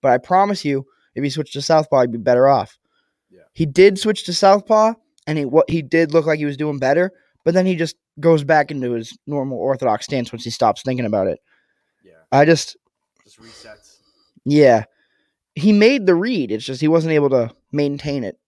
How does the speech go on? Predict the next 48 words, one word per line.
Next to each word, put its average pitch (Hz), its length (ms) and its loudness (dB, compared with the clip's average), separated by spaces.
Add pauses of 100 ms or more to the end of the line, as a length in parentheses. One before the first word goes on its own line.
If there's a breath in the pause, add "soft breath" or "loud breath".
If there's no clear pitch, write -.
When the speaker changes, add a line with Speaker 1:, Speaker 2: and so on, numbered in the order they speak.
(440)
Speaker 1:
when 110 260 -6
push 135 200 -4
came 120 200 -8
to 98 60 -12
shove. - 380 -8 (500)
Speaker 2:
Yeah. - 80 -20
Speaker 1:
So, 90 260 -2 (1120)
um, 117 340 -2
Darren 180 300 4
Till's 180 240 2
been 165 120 -6
telling 175 260 -2
Mike 170 180 0
Perry 170 380 2 (160 soft breath)
that 135 140 -6
he 151 80 -6
wants 147 240 -4
him 147 80 -10
to 143 80 -8
come 156 160 -6
out. 143 180 0
He 196 180 0
even 180 120 -2
said 170 260 2
that 139 140 2
he'll 147 160 0
put 156 180 -2
up 147 120 0
his 127 160 -10
entire 127 360 -2
family 147 600 -4
and 110 160 -8 (360 soft breath)
make 143 180 0
accommodations 143 720 -2
for 151 160 0
them 151 240 0
and 127 220 -8
train 147 320 -2
them 151 320 -6
and 71 160 -12 (240)
be, 131 260 0
like, 120 160 0
his 120 140 -2
head, 127 220 -2
not 147 200 0
head 131 180 -2
coach, 147 300 0
but - 200 -4